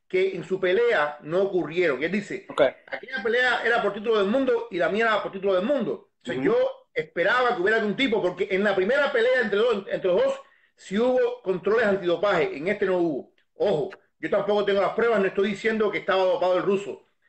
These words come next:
Speaker 1: Yo
Speaker 2: Ujú.
Speaker 1: lo que sí digo como él, que el ruso fue tan, tan, tan superior, que fue muy superior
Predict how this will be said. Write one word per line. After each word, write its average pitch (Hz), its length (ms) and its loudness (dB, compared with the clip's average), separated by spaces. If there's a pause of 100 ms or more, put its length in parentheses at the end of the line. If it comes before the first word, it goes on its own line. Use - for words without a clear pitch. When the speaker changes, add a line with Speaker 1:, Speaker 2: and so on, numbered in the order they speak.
(240)
Speaker 1:
Yo 147 80 -4
Speaker 2:
Ujú. 160 120 2
Speaker 1:
lo 233 120 2
que 233 80 -2
sí 247 160 -4
digo 240 260 0
como 196 300 0
él, 269 180 -4
que 208 60 -2
el 165 80 -2
ruso 214 500 -4 (180)
fue 226 200 0 (100)
tan, 233 320 -2
tan, 240 300 -2
tan 247 260 -2
superior, 214 640 0
que 180 120 -2
fue 240 480 0 (380)
muy 240 320 0
superior 247 440 -2